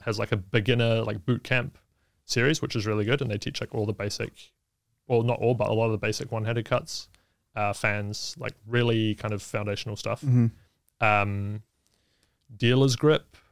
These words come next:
Speaker 1: also on
Speaker 2: Ah, yeah,
Speaker 1: YouTube,
Speaker 2: yeah.
Speaker 1: has a bunch of really good tutorials for, like, some of the modern one-handed cuts.
Speaker 2: Okay.
Speaker 1: Um,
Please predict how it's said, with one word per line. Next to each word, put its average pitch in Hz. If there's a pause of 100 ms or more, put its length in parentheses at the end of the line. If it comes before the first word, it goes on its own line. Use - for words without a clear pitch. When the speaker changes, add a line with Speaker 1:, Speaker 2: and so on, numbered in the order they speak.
(200)
Speaker 1:
also 123
on 120
Speaker 2:
Ah, 139
yeah, 110
Speaker 1:
YouTube, 156
Speaker 2:
yeah. 127
Speaker 1:
has 117
a 113
bunch 110
of 107
really 110
good 110
tutorials 110
for, 117
like, -
some 110
of 104
the 107
modern 107
one-handed 110
cuts. -
Speaker 2:
Okay. - (540)
Speaker 1:
Um, 104